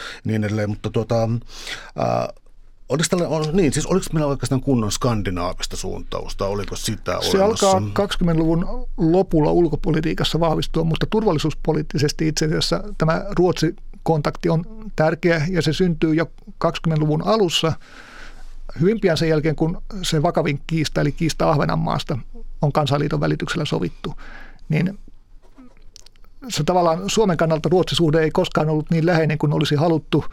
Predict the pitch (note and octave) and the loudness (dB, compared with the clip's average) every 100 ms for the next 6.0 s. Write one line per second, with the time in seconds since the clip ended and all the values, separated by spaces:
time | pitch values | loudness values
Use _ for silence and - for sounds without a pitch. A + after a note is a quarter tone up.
0 | - - - - - - - - - B3 | -6 -8 -10 -12 -14 -14 -12 -12 -6 -2
1 | D#3 - F3+ A3+ E3+ D#3 D3 D#3+ C#3+ D3+ | 0 2 2 2 2 2 2 2 2 0
2 | D#3 - - - B3+ - - - A#3 F3 | 0 -4 -14 -14 -14 -14 -16 -10 -2 2
3 | D#3+ D3+ D#3 E3 - G3 E3 E3 F3+ D#3+ | 2 2 2 0 -4 0 0 2 2 2
4 | D#3 D#3 D#3 D#3+ D#3+ D#3+ C3+ D#3+ D3+ - | 0 0 0 2 2 0 0 0 0 0
5 | - - - E2 E2+ - F3 D3+ D#3 | -2 -2 0 0 2 2 2 2 2